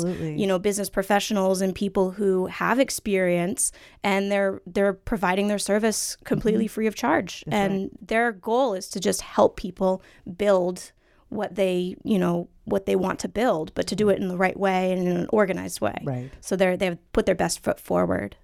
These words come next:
Speaker 1: Right.
Speaker 2: So. And then the last thing, the last benefit that we want to present is it helps you build your confidence in working with nonprofits, and it furthers, uh,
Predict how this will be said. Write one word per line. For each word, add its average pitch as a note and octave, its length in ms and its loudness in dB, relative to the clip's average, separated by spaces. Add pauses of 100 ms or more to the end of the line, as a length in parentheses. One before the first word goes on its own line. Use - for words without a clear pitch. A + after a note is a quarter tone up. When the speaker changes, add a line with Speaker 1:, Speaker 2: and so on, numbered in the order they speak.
(120)
Speaker 1:
Right. - 80 -4
Speaker 2:
So. - 180 -2 (960)
And C4 120 4
then C#4 80 4
the C4+ 80 2
last D#4+ 300 0
thing, F4+ 280 2
the C#4 80 0
last C#4+ 420 -2 (120)
benefit G#3+ 440 0
that G#3 120 0
we G#3+ 80 0
want G#3 140 0
to G3+ 60 0
present F#3+ 380 2
is F#3+ 160 -2
it G3+ 300 2
helps C4 340 0
you G4 160 0
build B3+ 240 0
your C4 80 2
confidence F#3+ 800 -2
in G3 200 0
working F#3+ 220 2
with F#3+ 140 -2
nonprofits, F#3+ 640 0
and C4+ 120 2
it C4 120 0
furthers, C4 640 -2
uh, A#3 80 -4